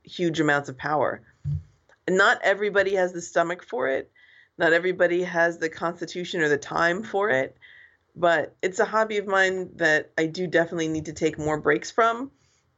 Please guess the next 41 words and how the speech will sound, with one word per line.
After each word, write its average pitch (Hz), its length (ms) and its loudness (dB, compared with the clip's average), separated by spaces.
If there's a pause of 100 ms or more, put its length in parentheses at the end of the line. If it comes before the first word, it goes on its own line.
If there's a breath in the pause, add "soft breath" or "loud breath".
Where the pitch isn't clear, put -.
But 156 140 2
I 151 280 2 (460)
do 180 200 -4
think 165 240 0
it's 156 180 -4
useful 151 480 0
t-, - 180 -16
for - 240 2
understanding 156 960 -2 (220 loud breath)
why 147 340 2
we 143 360 -4
are 143 220 4
where 135 180 -2
we 135 120 -4
are 127 120 0
right 123 160 -2
now 98 220 -4 (280)
in 151 120 -8
the 135 80 -6
United - 260 -6
States. - 460 -8 (500)
And 165 140 4
in 175 100 4
other 202 160 4
countries 214 360 -4
too, 220 260 -4
as, 147 260 0
as 139 180 -2
fascism 147 440 -2
gains 147 240 -6
power 151 240 -2
in 147 100 -2
Europe 156 260 -4 (680)
and 147 80 -6
around 147 160 -2
the 143 80 -4
world, 139 240 0 (260)
Brazil, 139 420 -2
Philippines, 127 440 -4
et - 80 -16
cetera. - 340 -8